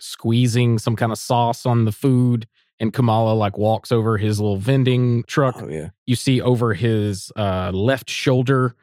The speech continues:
Speaker 1: the Q R code. Also, there's a, like, food grade sign, and it has the date, so we kind of know where this takes place. It takes place in the year twenty twenty-five. So that puts it, I believe, after Falcon and the Winter Soldier.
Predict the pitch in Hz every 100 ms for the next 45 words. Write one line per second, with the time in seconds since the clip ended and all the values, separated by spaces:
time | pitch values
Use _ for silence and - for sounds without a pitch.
0 | _ _ _ 107 95 - 139 127 120 127
1 | 120 107 - 143 143 151 135 120 _ _
2 | _ _ _ 107 110 101 104 98 92 90
3 | 87 _ - - 147 170 185 190 180 -
4 | 208 226 240 240 - _ _ - 120 -
5 | 147 170 123 101 117 139 165 - - 123
6 | 113 110 107 - 123 135 127 143 147 147
7 | 156 156 160 - 175 - 185 196 190 -
8 | 123 - 120 - 123 113 - 107 98 98
9 | 92 107 104 113 101 - 120 104 117 98
10 | - 190 202 196 - _ _ _ _ -
11 | 123 117 113 113 - _ - 127 - 123
12 | 113 101 104 123 151 123 117 110 113 104
13 | 110 101 110 104 95 92 90 - 73 -
14 | -